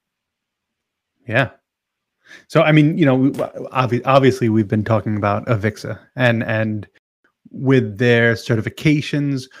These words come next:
with their breadth of just, uh, seminars that are developed and, and taught, um, by, by volunteers at, at the shows. I mean, you could learn an incredible amount. Um,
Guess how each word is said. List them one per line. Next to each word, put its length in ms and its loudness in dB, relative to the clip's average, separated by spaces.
with 300 0
their 340 0
breadth 600 0
of 500 0
just, 320 -6
uh, 600 -4
seminars 760 0
that 140 2
are 140 2
developed 540 4
and, 240 -6
and 260 -6
taught, 380 0
um, 480 -2
by, 400 0
by 280 -4
volunteers 1000 0
at, 180 0
at 140 -4
the 80 -4
shows. 440 0
I 80 0
mean, 160 0
you 100 -2
could 180 -4
learn 380 -4
an 100 -8
incredible 1500 -4
amount. 380 -6
Um, 580 -4